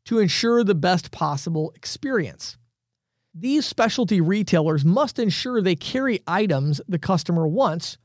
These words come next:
or can order requested items if not in stock.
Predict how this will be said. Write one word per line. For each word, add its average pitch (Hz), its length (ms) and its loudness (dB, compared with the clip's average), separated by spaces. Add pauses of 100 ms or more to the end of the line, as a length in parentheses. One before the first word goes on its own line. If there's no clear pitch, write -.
(120)
or 233 300 4
can 196 200 2
order 254 300 2
requested 175 500 2
items 165 300 2
if 190 140 -4
not 127 240 -2
in 143 100 -2
stock. - 460 -2